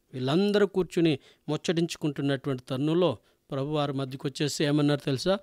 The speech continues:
"మీకు శాంతి కలుగునుగాక" అని అన్నారు. పునరుత్థాన శాంతినిచ్చారు. వాళ్ళలో శాంతి లేదు, సమాధానం లేదు,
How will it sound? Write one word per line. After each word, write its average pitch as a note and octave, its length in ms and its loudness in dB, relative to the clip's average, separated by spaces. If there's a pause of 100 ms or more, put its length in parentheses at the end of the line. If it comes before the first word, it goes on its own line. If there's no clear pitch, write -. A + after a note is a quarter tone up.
(320)
"మీకు D3 300 0
శాంతి D3+ 560 2
కలుగునుగాక" B2 920 2
అని B2+ 380 2
అన్నారు. G#2 300 -4 (460)
పునరుత్థాన F3 600 4
శాంతినిచ్చారు. C3 800 -4 (540)
వాళ్ళలో D#3+ 280 2
శాంతి E3+ 420 -2
లేదు, E3+ 340 0 (340)
సమాధానం E3 640 2
లేదు, C#3 300 -2